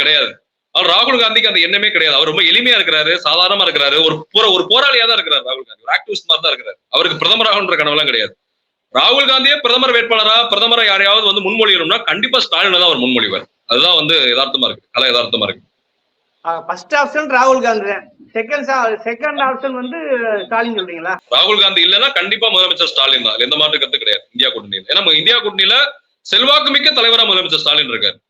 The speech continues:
Speaker 2: கெஜ்ரிவால் ஸ்டாலினை ஏற்றுக்கொள்வாரான்னு கேக்குறேன். மம்தாவும் கெஜ்ரிவாலும் ஸ்டாலினை ஏற்றுக்கொள்வதற்கான வாய்ப்பு சொல்லிருக்காங்க.
Speaker 1: வழியில தோழர், பெரும்பான்மை எதிர்க்கட்சி தலைவர்கள் ஸ்டாலினுக்கு சாதகமா இருக்காங்க. உத்தவ் தாக்கரே, சரத் பவார், அகிலேஷ் யாதவ்.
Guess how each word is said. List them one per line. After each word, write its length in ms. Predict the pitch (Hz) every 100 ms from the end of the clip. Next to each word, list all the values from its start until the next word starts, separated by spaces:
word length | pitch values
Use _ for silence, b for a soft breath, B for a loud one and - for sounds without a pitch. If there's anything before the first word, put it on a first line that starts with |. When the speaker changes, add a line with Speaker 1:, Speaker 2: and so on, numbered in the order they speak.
| _
Speaker 2:
கெஜ்ரிவால் 340 | 302 320 311 320
ஸ்டாலினை 340 | 240 254 311 294
ஏற்றுக்கொள்வாரான்னு 680 | 269 226 254 247 247 262
கேக்குறேன். 300 | 226 196 165 -
மம்தாவும் 540 | 185 233 254 240 254
கெஜ்ரிவாலும் 480 | 233 233 240 233 240
ஸ்டாலினை 320 | 240 226 226
ஏற்றுக்கொள்வதற்கான 480 | 220 220 214 202 190
வாய்ப்பு 240 | 190 190
சொல்லிருக்காங்க. 520 | 185 180 165 160 156 180 254 - _ _ -
Speaker 1:
வழியில 380 | 175 226 277 185
தோழர், 200 | 143 143 -
பெரும்பான்மை 540 | 180 226 233 247 247 269
எதிர்க்கட்சி 360 | 202 240 233 -
தலைவர்கள் 440 | 196 190 185 214 -
ஸ்டாலினுக்கு 400 | 180 208 185 160
சாதகமா 360 | 156 160 156
இருக்காங்க. 260 | 131 117 107 104
உத்தவ் 260 | 123 165 151
தாக்கரே, 300 | 147 147 175 170
சரத் 280 | 143 160 147
பவார், 400 | 143 139 135 156 175 180 - 135
அகிலேஷ் 320 | 170 175 147
யாதவ். 340 | 143 147 139